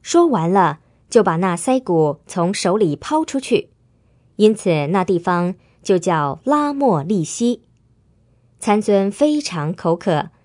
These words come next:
就呼求耶和华说：“你既然借着你仆人的手施行这么大的拯救，现在我怎可以渴死，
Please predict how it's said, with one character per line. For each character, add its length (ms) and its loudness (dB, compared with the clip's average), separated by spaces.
就 220 6
呼 180 -2
求 300 -4
耶 120 -2
和 160 -4
华 300 -4
说 340 2
：“你 120 2
既 180 0
然 380 2
借 160 6
着 140 2
你 160 -2
仆 280 2
人 160 4
的 60 2
手 320 -2
施 220 -2
行 280 0
这 200 2
么 100 2
大 160 2
的 100 -4
拯 220 -6
救， 300 -2
现 240 2
在 300 -4
我 120 4
怎 280 2
可 180 0
以 120 2
渴 260 -2
死， 340 -2